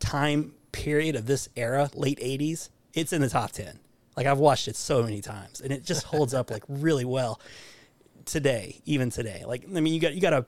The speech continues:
watch a movie like this, understanding there's no such things as, as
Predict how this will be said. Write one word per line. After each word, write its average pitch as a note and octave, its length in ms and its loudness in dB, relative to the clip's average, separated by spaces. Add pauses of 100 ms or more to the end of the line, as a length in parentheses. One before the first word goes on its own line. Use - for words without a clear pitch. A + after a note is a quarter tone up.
watch C#3 240 2
a C#3+ 60 -2
movie B2 180 0
like A#2+ 180 -2
this, A#2 320 -4 (580)
understanding C3 480 2
there's B2 180 0
no C#3 140 4
such - 280 -4 (200)
things C3 420 -2
as, B2+ 320 -4
as B2 220 -4